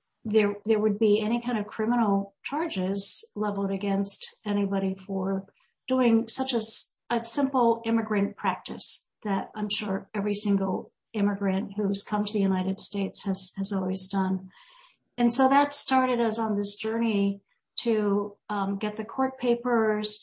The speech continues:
to file for Freedom of Information Act requests, to find out more about the case, to find out more about the individuals who were involved.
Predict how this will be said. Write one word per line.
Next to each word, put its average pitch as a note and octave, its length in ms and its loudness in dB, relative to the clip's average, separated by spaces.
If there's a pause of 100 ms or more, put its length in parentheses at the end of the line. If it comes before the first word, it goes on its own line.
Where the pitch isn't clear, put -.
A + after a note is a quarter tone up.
to G3 180 2
file G#3+ 720 -2 (280)
for A#3+ 160 -2
Freedom A3+ 400 4
of G#3+ 120 -2
Information G#3+ 880 -2
Act G3+ 380 0 (160)
requests, G#3 920 0 (520)
to G3+ 640 4
find G#3+ 300 -4
out G#3 200 -2
more A3 640 4 (140)
about G3 600 0
the A#3+ 100 2
case, A3+ 760 2
to G#3 100 -8
find G#3 280 -4
out G#3 140 -4
more G#3+ 280 0
about G3+ 300 -2
the G#3 80 -4
individuals G#3 840 -6
who - 180 -16
were G3+ 140 -10
involved. G#3 640 -6